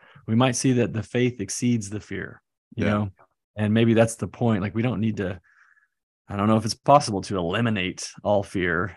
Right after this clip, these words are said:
Speaker 1: um, and yet, but we can, but can we have more faith than fear to overpower
Speaker 2: Yeah.
Speaker 1: the, the fear? And, and at least we have some faith, even like a mustard seed,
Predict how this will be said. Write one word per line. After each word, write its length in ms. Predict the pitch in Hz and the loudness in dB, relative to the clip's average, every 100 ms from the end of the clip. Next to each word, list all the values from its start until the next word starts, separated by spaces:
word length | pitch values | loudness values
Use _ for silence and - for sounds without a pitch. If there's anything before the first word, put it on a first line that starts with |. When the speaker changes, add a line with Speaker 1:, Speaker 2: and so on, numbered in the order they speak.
| - | -8
Speaker 1:
um, 440 | 104 101 101 101 - | -4 -2 -2 -6 -4
and 180 | 107 107 | -2 0
yet, 320 | 107 104 - | 2 2 0
but 140 | 110 | -2
we 160 | 104 110 | 0 -2
can, 500 | - 117 113 107 - | -2 0 2 0 -4
but 160 | 107 98 | -8 -4
can 280 | 120 120 110 | 0 0 2
we 380 | 110 104 98 - _ _ _ _ 117 | 0 0 -4 -10 _ _ _ _ -4
have 280 | 107 110 101 | -2 -2 -2
more 320 | 104 120 117 | 0 2 2
faith 420 | - 90 90 95 _ _ _ _ _ - | 0 -8 -8 -12 _ _ _ _ _ -10
than 140 | 104 | -10
fear 300 | 95 101 98 | -8 -6 -6
to 180 | 95 95 | -6 -4
overpower 760 | 98 107 98 - 113 107 101 95 | 0 0 0 -2 2 2 2 -2
Speaker 2:
Yeah. 120 | 82 80 | -6 -8
Speaker 1:
the, 300 | 98 92 - 104 | -8 -8 -14 -12
the 120 | 101 | -12
fear? 360 | - 101 101 101 | -4 -2 0 -2
And, 200 | 98 95 - - - _ _ | -4 -8 -16 -20 -20 _ _
and 160 | 104 104 | 0 2
at 80 | 101 | 4
least 240 | 123 - | 2 4
we 100 | 120 | 2
have 180 | 110 95 | 2 0
some 360 | - 120 117 | 2 2 2
faith, 420 | 110 90 85 80 - _ - | 0 -4 -8 -10 -14 _ -4
even 320 | 110 113 117 | -2 0 2
like 200 | 117 113 | 0 0
a 40 | 110 | 0
mustard 480 | 117 160 - 110 | 0 -2 -6 -10
seed, 440 | - 107 98 92 | -10 -10 -10 -10